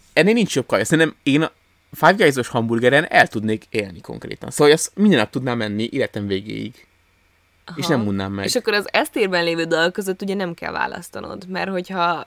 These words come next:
Speaker 2: felrakunk engem
Speaker 1: De.
Speaker 2: a mérleg egyik nyelvére, meg a hamburgert a másikra,
Speaker 1: Te előtte vagy a hamburger előtt.
Speaker 2: Köszönöm szépen.
Speaker 1: De majd ott a sorrend számít, hogy hogy van a
Speaker 2: Ja, jó, jó.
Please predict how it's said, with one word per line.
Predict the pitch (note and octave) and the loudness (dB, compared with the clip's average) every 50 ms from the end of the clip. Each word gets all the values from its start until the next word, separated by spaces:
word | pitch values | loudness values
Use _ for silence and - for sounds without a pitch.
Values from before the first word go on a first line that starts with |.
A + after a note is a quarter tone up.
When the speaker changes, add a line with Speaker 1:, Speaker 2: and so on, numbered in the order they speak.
| - _ | -16 _
Speaker 2:
felrakunk | _ - G3 F#3 F#3+ F#3+ G3 G3 - F3+ F3+ F3+ | _ -8 -4 -2 0 0 0 -2 -4 -8 -10 -10
engem | - - E3+ F3 G3 | -8 -6 -4 -2 2
Speaker 1:
De. | - D3 B2 | 4 4 6
Speaker 2:
a | A2 - | 6 2
mérleg | E3+ F3 E3+ E3 D#3 D#3+ D#3+ D3+ D3+ | 2 2 2 2 2 2 -2 0 0
egyik | D3+ D3 D3 C#3+ D#3 E3+ | -2 -2 -2 -4 -8 -8
nyelvére, | F#3 G3 F3+ E3+ E3 E3+ E3+ F3+ F#3 G3+ B3+ A#3 | -6 -4 -2 0 0 0 0 0 -2 0 -2 -2
meg | A#3 G#3 E3+ D3+ | -2 -2 -2 -2
a | D3+ | -2
hamburgert | - - E3+ E3 E3 E3 E3+ E3+ F#3+ - - D#3 F3+ F3 - | -4 -4 -8 -8 -6 -6 -10 -10 -10 -10 -8 -8 -8 -8 -8
a | F3+ | -8
másikra, | F3+ E3 D#3 E3+ F3+ - G#3 G3+ - F#3+ G3+ G#3 A3+ A3 - | -6 -6 -6 -6 -6 -10 -12 -10 -6 -2 -2 -2 -2 -4 0
Speaker 1:
Te | - C#3 | 4 4
előtte | C3+ C3 B2+ A#2 - - A2 | 6 6 4 2 2 -2 -2
vagy | G#2 G#2 G#2+ | -2 -2 -6
a | |
hamburger | A2+ A2+ A2+ A#2 G#2+ G#2+ G#2+ G#2 G#2 A2 | -6 -6 -6 -6 -8 -6 -4 -4 -4 -2
előtt. | G#2 G#2+ A2 G#2+ | -4 -4 -4 -8
Speaker 2:
Köszönöm | - - F3 E3 E3+ | -8 -12 -14 -14 -14
szépen. | - - F3 F3 _ F3 F3 F3+ F3 _ _ | -16 -20 -20 -20 _ -18 -18 -18 -20 _ _
Speaker 1:
De | - C3 B2+ B2+ | 4 6 6 6
majd | C3+ C#3 C#3 C#3 | 6 4 2 2
ott | D3 D3 - | 2 0 0
a | D3+ | -6
sorrend | - - F#3+ D3+ A#2+ A2 G#2+ G#2 | -2 2 4 4 4 4 0 -2
számít, | - - A#2+ G#2 G2 G2 G2 - | -6 -8 -8 -6 -6 -8 -8 -10
hogy | G#2+ - | -12 -6
hogy | - A2+ G#2 G2+ | -6 -6 -4 -4
van | G2 G2 | -6 -6
a | G2+ - | -4 -2
Speaker 2:
Ja, | G3 G3 F#3+ | 0 0 0
jó, | F#3 F3 D#3+ D#3+ D3+ _ _ _ _ | 0 -2 -4 -6 -14 _ _ _ _
jó. | _ F#3+ F3 F3 | _ -16 -16 -16